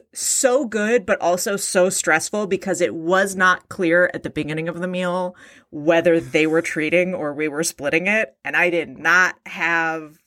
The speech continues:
the money to split it. <laughs> And neither did multiple other people at the table. So we were both, like, really enjoying some of the best food we've ever had and also, like, panicking <laughs> until at the end it was very clear that they were, like, paying for the whole meal. And it was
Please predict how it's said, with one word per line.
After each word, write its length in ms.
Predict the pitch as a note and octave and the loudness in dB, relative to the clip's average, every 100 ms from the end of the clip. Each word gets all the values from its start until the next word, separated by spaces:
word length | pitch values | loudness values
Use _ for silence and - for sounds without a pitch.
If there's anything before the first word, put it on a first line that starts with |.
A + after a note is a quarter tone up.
| - | -14
the 140 | D3+ D#3+ | -4 -4
money 520 | D#3 D3 D3 C#3 - - | -4 -6 -6 -10 -12 -10
to 180 | F3 | -8
split 340 | D3+ - C#3+ - | -8 -8 -6 0
it. 400 | A#3+ D4 C#4 - - | 2 2 0 -2 -2
<laughs> 60 | - - | 0 2
And 200 | A#3 A#3 | 2 4
neither 320 | G#3+ B3 B3+ | 4 6 4
did 200 | A#3+ A3 | 4 2
multiple 520 | G3 G3+ G3+ G3+ A3+ - | 2 2 2 0 -2 0
other 260 | G3 F#3+ F3+ | 2 2 0
people 380 | G#3+ F3 F3+ | -2 -2 -2
at 160 | E3+ E3+ | -2 -2
the 80 | F3 | -4
table. 420 | - F3 E3+ D#3+ | -2 -2 -2 -4
So 140 | F#3 | -4
we 80 | G3+ | -4
were 160 | G#3 G#3+ | -4 -4
both, 340 | G#3+ A3+ C4 | 0 0 0
like, 260 | A3 G3 F3 - - - | 0 0 0 -10 -20 -18
really 500 | F3+ G3 A3 B3 C4 | -10 0 4 4 4
enjoying 460 | B3 G#3 G3 G3+ G#3+ | 2 0 0 -2 -2
some 160 | A3+ G3+ | -4 -6
of 140 | E3 | -4
the 60 | F3+ | -2
best 320 | D#3 E3 - | 0 -2 -2
food 160 | F#3+ F3+ | -2 0
we've 160 | F3 | 0
ever 280 | D#3 E3 E3 | -2 -2 -4
had 440 | E3 D#3+ E3 F3+ | -2 2 4 4
and 160 | E3 E3 | 2 -2
also, 720 | E3 E3+ F3 E3+ D3+ D3 - - | 0 -2 0 -2 -2 -6 -8 -2
like, 260 | D#3 C#3+ _ | -2 -2 _
panicking 960 | - F3+ D3 C#3+ - C#4 A3+ A#3 A#3 - - C5+ | -8 -6 -4 -6 0 0 2 0 -2 -2 2 2
<laughs> 140 | - | 4
until 460 | B3+ A3+ C#4 B3 A#3 | 4 4 4 4 2
at 200 | A3+ A#3 | 2 2
the 120 | A3+ | 4
end 180 | A3 G3+ | 4 4
it 80 | G3 | 2
was 180 | F#3+ E3+ | 0 4
very 280 | G3 F3+ | 4 4
clear 220 | F3 F3+ D#3 | 4 2 2
that 140 | D#3+ | 0
they 100 | D#3 | -2
were, 100 | D#3 | -2
like, 220 | D3 C#3+ - | -2 -2 -2
paying 200 | E3+ D#3 | -4 -2
for 120 | E3 | -4
the 100 | D#3 | -2
whole 180 | E3 D3 | -2 -2
meal. 380 | D3+ C#3 C#3 - | 0 -2 -2 -4
And 100 | F3 | -4
it 60 | E3 | -2
was 220 | E3 | -2